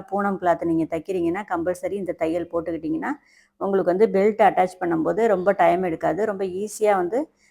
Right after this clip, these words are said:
அட்டாச் பண்ணலாம். ஏன்னா கிளாத் எல்லாமே ஒண்ணு போல இருக்குல்ல நமக்கு, அதனால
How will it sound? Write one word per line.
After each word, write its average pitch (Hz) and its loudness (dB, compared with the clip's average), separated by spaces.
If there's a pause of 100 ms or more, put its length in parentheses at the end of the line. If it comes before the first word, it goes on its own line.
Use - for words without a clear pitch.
(140)
அட்டாச் 180 2
பண்ணலாம். 170 2
ஏன்னா 214 0
கிளாத் 190 4
எல்லாமே 185 2
ஒண்ணு 180 0
போல 185 2
இருக்குல்ல 175 -4
நமக்கு, 160 -2
அதனால 165 0